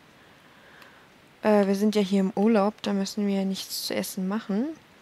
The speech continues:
Da können wir ja gern auch essen gehen. Ähm, ich überleg nur grad, wo. <laughs> Weil, ja,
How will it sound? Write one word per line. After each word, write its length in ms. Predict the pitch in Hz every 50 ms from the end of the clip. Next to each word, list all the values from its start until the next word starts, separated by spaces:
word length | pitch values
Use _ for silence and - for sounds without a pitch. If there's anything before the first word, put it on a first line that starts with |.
| - -
Da 180 | - 208 202 202
können 320 | - - - 226 214 208
wir 220 | 202 202 202 202 196
ja 240 | 196 196 196 196
gern 340 | 190 - - 202 208 208 208
auch 240 | 208 202 202 196 - - -
essen 420 | 208 208 - - - 208 202 196 196
gehen. 440 | 196 208 247 233 202 202 226 254 - - -
Ähm, 680 | 214 208 208 208 202 202 202 202 208 208 202 208 214 - - - - - - - -
ich 120 | - -
überleg 320 | 220 208 208 214 220 - -
nur 120 | 220 208
grad, 320 | - - - 214 202 196 190 190
wo. 440 | 185 190 220 247 233 220 247 277 277
<laughs> 1300 | - - 262 277 - - - - - - - - - - - - - - - - - - - - _ -
Weil, 1600 | - 214 214 214 214 214 214 214 214 214 214 214 214 214 208 208 208 208 208 214 208 208 208 208 208 208 202 202 208 208 208 208 208 208
ja, 600 | 208 208 202 202 202 202 196 190 190 - -